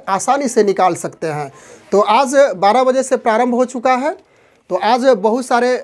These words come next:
अभ्यर्थी निकाले ज़रूर होंगे। उसके बाद आज जो नहीं निकाल पाए, कल ज़रूर से ज़रूर एक दिन पहले ही, परीक्षा के एक दिन पहले ही निकाल करके एडमिट कार्ड आप निर्धारित कर लेंगे। निश्चित हो जाएंगे कि हमारी परीक्षा किस डेट में है, क्योंकि परीक्षा की जो तिथि है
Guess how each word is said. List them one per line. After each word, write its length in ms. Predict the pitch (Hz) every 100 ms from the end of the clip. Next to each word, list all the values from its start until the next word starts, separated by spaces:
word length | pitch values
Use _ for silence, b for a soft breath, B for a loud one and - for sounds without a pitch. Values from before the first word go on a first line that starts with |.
| -
अभ्यर्थी 420 | 180 208 214 247
निकाले 380 | 220 214 214 240
ज़रूर 260 | 202 226 254
होंगे। 380 | 226 220 185 262 b b b -
उसके 200 | - 240
बाद 200 | 226 226
आज 260 | 208 269
जो 160 | 240 277
नहीं 220 | 269 240
निकाल 320 | 247 233 208
पाए, 280 | 196 208 247
कल 280 | 247 247 247
ज़रूर 260 | 196 226 269
से 160 | 262
ज़रूर 300 | 220 214 240
एक 240 | 226 208 190
दिन 120 | 220 202
पहले 280 | 214 214 254
ही, 120 | 226
परीक्षा 420 | 294 220 208 - 247
के 120 | 247
एक 180 | 208 190
दिन 100 | 214
पहले 300 | 214 208 247
ही 120 | 226
निकाल 320 | 190 175 180
करके 300 | 170 190 202 247
एडमिट 400 | 202 220 233 -
कार्ड 180 | 185 302 B B B -
आप 200 | 190 214
निर्धारित 540 | 214 220 190 220 285 262
कर 120 | 262
लेंगे। 280 | 269 277 269
निश्चित 420 | 226 240 320 302
हो 100 | 247
जाएंगे 380 | 220 196 190 285 349 b b -
कि 80 | 196
हमारी 340 | 175 214 311
परीक्षा 480 | 311 254 233 - 202 269 b b _
किस 220 | - 294 240
डेट 260 | 240 240
में 140 | 214 208
है, 160 | 254
क्योंकि 280 | 269 240 247
परीक्षा 460 | 233 226 233 - 330
की 160 | 302
जो 160 | 226 240
तिथि 340 | 240 226 277 233
है 220 | 208 339